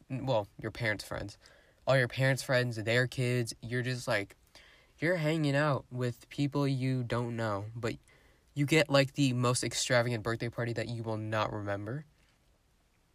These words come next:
Typically, typically. Um, and it, that doesn't really make sense to me because you, I feel like that should happen when you're older, like, more <laughs> important birthdays,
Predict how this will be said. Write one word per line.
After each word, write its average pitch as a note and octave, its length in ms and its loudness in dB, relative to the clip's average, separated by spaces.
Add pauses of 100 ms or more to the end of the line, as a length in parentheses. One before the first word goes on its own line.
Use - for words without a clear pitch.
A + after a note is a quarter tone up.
(440)
Typically, C3+ 540 2
typically. A2+ 480 -6 (360)
Um, A2 420 -2 (540)
and C#3 140 2
it, C#3 220 0 (580)
that B2 140 -4
doesn't D#3+ 160 -6
really F3+ 160 -6
make D#3 180 -4
sense - 360 -2
to A2 100 -6
me G2+ 100 -8
because G#2 480 -8 (1200)
you, C3 640 0 (120)
I - 80 -2
feel F#3+ 160 -2
like F3 100 2
that C#3+ 100 4
should C3+ 140 -2
happen C3+ 380 4
when A2+ 120 -4
you're A2 200 -4
older, A2+ 480 2 (260)
like, A2+ 220 -6
more A#2 220 -2
<laughs> - 20 0
important C3 580 -2
birthdays, - 600 -2